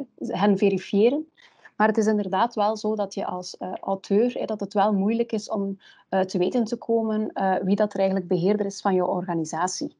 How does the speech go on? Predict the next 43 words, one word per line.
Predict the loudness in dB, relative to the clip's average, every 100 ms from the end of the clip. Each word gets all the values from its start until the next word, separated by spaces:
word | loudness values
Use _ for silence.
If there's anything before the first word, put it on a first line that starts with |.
| -6
Dus | -4 -4 -2
dat | 0
is, | 0 -4 -8
dat | -6 -4
is | -4
nog | -6 -6
iets | -8 -6
dat, | -6 -2
eh, | 0 0 -2 _ -20 -20 -20 _ _
dat, | -4 2
eh, | 2 4
moeilijker | 4 4 4 4
is. | 4
Dus, | 2 0 2
eh, | 4 4 4 -2 -12
het | -8 -6 -4
ultieme, | -4 -2 0 0
eh, | 0 -2 -4 -6 -6 -6
hulpmiddel, | -6 -4 -2 -2 -4
hè, | -4
of | -4
de | -4
hulppersoon | 0 0 0 -2 -2 4 4 4
is | -2 -4
dan | -4
altijd | -4 -6 -6 -8
Lies, | -6 -8 -10 -18 -10
hè, | -8
want | -8
dat | -8
staat | -6 -4 -2
daar | -2
dan | -2 -2
ook | -4
bij, | -6 -6 -6 -6
hè. | -8
Als, | -4 -4 -4 0
als | 0 2
je |
het | 0
niet | 0 -2
onmiddellijk | 0 0 0 -2
terugvindt, | 0 0 0 4 4 4 -2